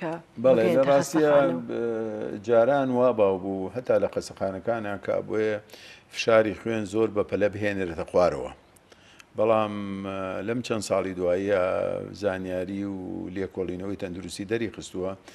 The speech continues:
Speaker 2: کە هێنانە خوارەوەی زەخت زۆر بە پەلە کاریگەری خراپی هەبێ لەسەر بۆریەکانی مێشکی ئینسان.
Speaker 1: ئاها.
Speaker 2: و لەوانەیە هەر خۆی ئەمە بەس بێ بۆ ئەوەی نەخۆش تووشی جەڵتەی دەماغ ببێ.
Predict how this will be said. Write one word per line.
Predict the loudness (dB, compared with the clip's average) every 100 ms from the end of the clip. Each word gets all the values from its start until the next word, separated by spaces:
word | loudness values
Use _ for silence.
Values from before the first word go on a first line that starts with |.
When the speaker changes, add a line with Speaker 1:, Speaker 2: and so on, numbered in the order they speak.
| -20 -20 -20 _ -6
Speaker 2:
کە | 0 0 0
هێنانە | 0 0 -2 -4
خوارەوەی | -2 0 0 0 0 -2 -2 -4 -6 -6
زەخت | -6 -8 -6
زۆر | -2 -2 -2
بە | -4
پەلە | -4 -2 -4 -4
کاریگەری | -4 -4 -6 -8 -8
خراپی | -6 -6 -4 -6
هەبێ | -6 -6 -8
لەسەر | -10 -10 -8
بۆریەکانی | -8 -8 -6 -8 -6 -8
مێشکی | -8 -10 -12
ئینسان. | -10 -10 -10
Speaker 1:
ئاها. | -12 -16 -18 -20 -10
Speaker 2:
و | -4 0
لەوانەیە | 2 2 -2 -4 -4
هەر | -4 -4
خۆی | -4 -4 -4 -6 -6
ئەمە | -4 2 2 2 -2 -12 -20 -20 -8 2
بەس | 2 2 0
بێ | 0 2
بۆ | 0 0
ئەوەی | 0 -2
نەخۆش | -2 -6 -4
تووشی | -6 -4 -2
جەڵتەی | -2 -2 -2
دەماغ | -2 -4 -6
ببێ. | -16